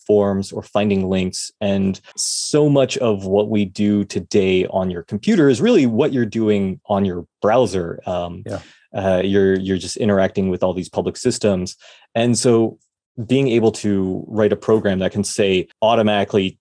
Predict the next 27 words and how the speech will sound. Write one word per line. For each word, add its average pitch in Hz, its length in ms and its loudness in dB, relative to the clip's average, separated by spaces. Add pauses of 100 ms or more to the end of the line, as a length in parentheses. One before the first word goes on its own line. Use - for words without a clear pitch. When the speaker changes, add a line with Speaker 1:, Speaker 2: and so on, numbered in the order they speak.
(100)
Speaker 1:
refresh 113 880 0
the, 98 440 0
the 98 80 -6
page 92 540 -2
and 101 180 -2
check - 280 -4
for 98 180 -4
any 95 200 0
updates 95 760 -4
on 92 240 0
a 87 120 -2
website 90 540 -2
and 98 160 -2
then 92 180 2
notify 101 420 2
you 90 180 -4
when, 87 360 -6
when 92 200 -6
you 85 160 -10
get 90 160 -2
an 90 140 -8
update 87 440 -6
that 87 160 -4
you're, 87 340 -8
uh, 90 100 -4
looking 98 300 -4
for. - 300 -4